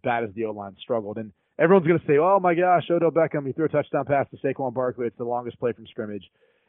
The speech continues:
Okay, well, go put him in the pocket behind that offensive line and, and see if he's able to continue to replicate that.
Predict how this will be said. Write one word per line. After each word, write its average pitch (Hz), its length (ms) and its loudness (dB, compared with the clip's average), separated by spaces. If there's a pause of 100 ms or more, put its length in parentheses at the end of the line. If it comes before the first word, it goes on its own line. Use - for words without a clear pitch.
Okay, 127 320 -2 (380)
well, 139 160 0 (100)
go 165 160 6
put 175 220 0
him 160 60 2
in 151 60 -8
the 147 60 -2
pocket 127 360 -2
behind 117 200 -4
that 110 120 -4
offensive 104 400 -8
line 90 240 -14 (120)
and, 131 160 -10
and 117 200 -14
see 147 60 -2
if 139 140 0
he's 123 220 -6
able 117 220 -2
to - 40 -12
continue 113 300 -10
to 101 60 -10
replicate 98 440 -12
that. 87 220 -12